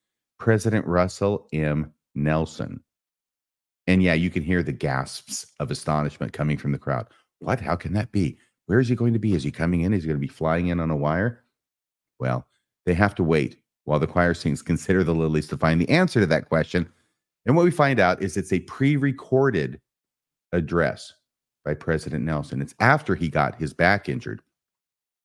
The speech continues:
It ends up apparently not being, uh, he fell.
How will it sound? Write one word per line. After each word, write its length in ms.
It 120
ends 220
up 160
apparently 420
not 300
being, 340
uh, 120
he 180
fell. 540